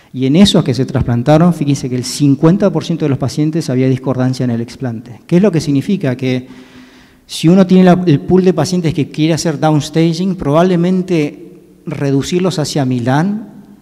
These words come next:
no supere el cincuenta por ciento. Del pool de pacientes de downstaging que uno quiere, probablemente sean de un treinta, cincuenta por ciento que realmente uno los tenga y los incorpore hacia dentro de Milán.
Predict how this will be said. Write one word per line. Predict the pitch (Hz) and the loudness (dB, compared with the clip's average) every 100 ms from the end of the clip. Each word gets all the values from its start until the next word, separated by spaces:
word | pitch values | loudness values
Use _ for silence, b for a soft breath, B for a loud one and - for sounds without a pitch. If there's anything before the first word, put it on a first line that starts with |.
| - | -4
no | 147 170 | 2 2
supere | 165 170 165 165 170 | 2 0 2 4 4
el | 147 | 2
cincuenta | - 135 156 151 123 | 0 0 0 0 -4
por | 123 | -8
ciento. | - 123 120 | -8 -8 -6
Del | 123 127 | -6 -6
pool | - 170 | 0 0
de | 185 | 2
pacientes | 165 147 147 131 | 0 -2 -2 -2
de | 131 | 0
downstaging | 135 135 143 147 151 151 | -2 -2 -2 -2 -2 -2
que | 139 | -2
uno | 131 | -2
quiere, | - 135 156 190 214 | -2 -2 0 -2 -4
probablemente | 139 139 139 143 147 | -2 0 2 0 -2
sean | 135 139 127 | -6 -4 -2
de | |
un | 127 | -2
treinta, | 156 156 175 143 | -2 -2 0 -2
cincuenta | 139 139 139 | -2 0 -2
por | 123 | -4
ciento | 143 147 131 | -4 -4 -2
que | |
realmente | 123 135 143 147 143 | 0 2 2 0 -2
uno | 139 | -2
los | 131 - - - | -2 -6 -12 -2
tenga | 156 160 160 170 | 0 2 2 0
y | 139 | -2
los | 127 143 | -4 -6
incorpore | 135 123 123 135 139 139 B B B B | -4 -6 -2 0 0 -2 B B B B
hacia | 120 131 | -8 -4
dentro | 127 135 131 | 0 0 0
de | 117 | -2
Milán. | 117 113 110 | -2 -4 -6